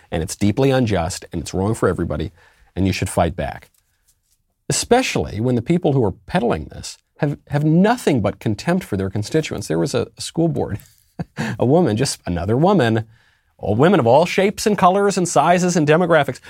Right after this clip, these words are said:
showing up to these school boards to say, "Don't teach my kids this crap." W-, one of the school board presidents actually, uh, <laughs> she, well, she used a phrase similar to "Let's go Brandon." But the right, we use the kind of nice, devulgarized version.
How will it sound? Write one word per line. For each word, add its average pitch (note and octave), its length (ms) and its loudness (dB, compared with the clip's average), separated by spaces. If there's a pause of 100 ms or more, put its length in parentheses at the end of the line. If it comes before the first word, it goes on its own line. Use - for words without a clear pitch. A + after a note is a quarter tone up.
showing D#3 340 2
up G3+ 100 0
to A3+ 60 0
these G3 160 2
school G#3 200 4
boards B2+ 240 0
to A#2 80 -4
say, A2 160 0
"Don't A#2 280 -2
teach F3 220 -2
my D3 120 2
kids G3 260 -2
this A2+ 160 -2
crap." D#2+ 320 -4 (840)
W-, C3+ 200 0
one E3+ 220 4
of G#3 120 2
the E3 60 2
school C3 280 0
board G2 260 0
presidents D#2 560 -8 (1000)
actually, A2+ 640 0
uh, F2 220 -2 (180)
<laughs> - 1200 -20
she, - 160 -12
well, C#3 120 0
she D#3+ 140 0
used F#3+ 200 2
a E3+ 40 2
phrase D#3 260 4
similar D#3+ 340 4
to C#3 100 0
"Let's C3 220 0
go A2+ 160 0
Brandon." G2+ 420 0 (200)
But F3+ 140 4
the F3+ 80 6
right, D#3+ 460 4
we F#3 140 0
use A3+ 320 2
the C#3 120 2
kind C3+ 220 2
of G#2 80 0
nice, A#2 420 0
devulgarized B2+ 720 2
version. C#3+ 380 0